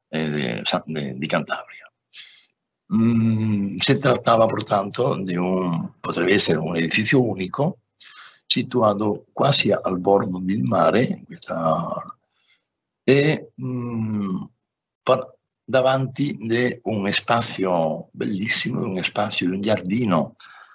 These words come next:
de Scolapi, una scuola di Scolapi, che è un giardino bellissimo, questa parte della città, e, mm, soprattutto è una, in una, in un'area,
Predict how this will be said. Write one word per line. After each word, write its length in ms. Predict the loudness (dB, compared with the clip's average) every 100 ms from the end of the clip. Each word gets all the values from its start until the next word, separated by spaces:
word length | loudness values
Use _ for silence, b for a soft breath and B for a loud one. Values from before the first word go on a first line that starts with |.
| B _
de 800 | -2 0 2 4 4 4 4 4
Scolapi, 600 | 2 0 2 2 0 -4 -4
una 320 | -6 -8 -10
scuola 400 | -4 -2 0 -2
di 60 |
Scolapi, 680 | -6 -6 -4 -4 -4 -8 -8 B B B
che 80 | -10
è 40 |
un 120 | -8 -6
giardino 440 | -6 -4 -4 -4
bellissimo, 640 | -4 -8 -8 -6 -6 -6 -6
questa 200 | -6 -4
parte 280 | -4 -2
della 180 | -2 -2
città, 480 | -8 -2 2 2 -2 b b b _ _ _
e, 320 | 0 0 0 -2
mm, 200 | -8 -8 -4
soprattutto 960 | -2 0 0 0 -6 4 4 4 0 _
è 320 | _ 0 0 -2 -6
una, 1080 | -12 -2 2 4 4 2 2 2 0 -2 -10 _ _
in 140 | -20 -20
una, 800 | -14 -2 0 2 0 0 -2 -2 -6 -12 -16 _ _ -20 _ _
in 140 | -12
un'area, 600 | -4 2 4 4 4 2